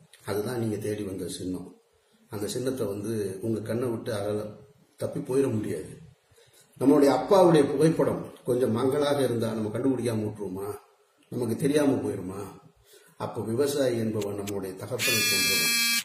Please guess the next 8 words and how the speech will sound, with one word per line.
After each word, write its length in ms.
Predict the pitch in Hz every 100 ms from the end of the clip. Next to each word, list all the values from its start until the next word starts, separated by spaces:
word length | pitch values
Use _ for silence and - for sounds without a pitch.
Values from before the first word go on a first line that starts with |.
| _
நம்மளுடைய 360 | 113 104 98 98
பாட்டனை 540 | 110 139 123 117 107
போன்றவன், 420 | 98 92 90 85 - _ _ _
சகோதரனை 560 | - 117 139 135 120 104
போன்றவன். 640 | - 98 87 87 82 - _ _ -
அவனுடைய 340 | 107 110 104 95
முகம் 300 | 107 131 117
மங்கலாக 480 | 110 123 131 110